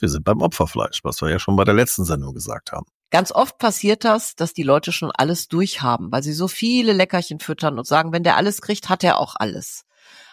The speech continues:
Speaker 2: Aber dann stehen wir im Ernstfall einfach ohne Plan B da. Also bitte lieber strategisch füttern statt kunterbunt und fancy.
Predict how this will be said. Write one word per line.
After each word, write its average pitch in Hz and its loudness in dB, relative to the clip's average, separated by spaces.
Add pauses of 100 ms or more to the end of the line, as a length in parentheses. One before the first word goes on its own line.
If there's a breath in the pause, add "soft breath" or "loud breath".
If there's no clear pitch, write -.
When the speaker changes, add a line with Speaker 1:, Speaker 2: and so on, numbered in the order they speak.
Speaker 2:
Aber 135 4
dann 220 2
stehen 214 0
wir 156 4
im 147 -2 (120)
Ernstfall 202 0
einfach 185 0
ohne 180 -4
Plan 156 0
B 220 2
da. 113 -4 (180)
Also 160 -2
bitte 247 0
lieber 170 2
strategisch - -2
füttern 165 0
statt - -2
kunterbunt 190 2
und 185 -6
fancy. 202 0